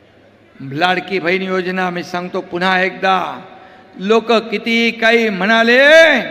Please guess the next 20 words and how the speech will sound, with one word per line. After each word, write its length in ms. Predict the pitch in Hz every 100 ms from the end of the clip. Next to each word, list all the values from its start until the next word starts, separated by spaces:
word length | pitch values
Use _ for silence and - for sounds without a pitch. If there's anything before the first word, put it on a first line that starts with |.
| - - - - - - -
आता 260 | 170 202
लोक 300 | 190 190 190 226 233 226 196 - - - -
त्यावेळेस 320 | 202 220 220 220
खोडा 260 | 170 214 226
घातला, 380 | 202 208 226 226
तुम्ही 260 | 220 226
त्यांना 220 | 220 220 220
चांगला 400 | 220 214 220 214
जोडा 280 | 196 190
दाखवलाय. 440 | 180 147 156 156 131 - - - - - - 175
आता 680 | 180 202 220 285 311 277 185 - - - - -
तुम्हाला 380 | 208 220 226 208 -
फसवायला 540 | 190 190 220 233 233 233
येतील, 1000 | 233 233 240 240 240 208 170 131 - - - - - - -
म्हणतील, 480 | 214 226 247 247 226
"बघा, 680 | 226 247 262 294 311 233 - - - - - - 185
अमकं 400 | 220 220 247 233
झालं, 340 | 202 240 247 -
तमकं 360 | 240 233 240 254
झालं." 720 | 220 240 262 269 262 233 196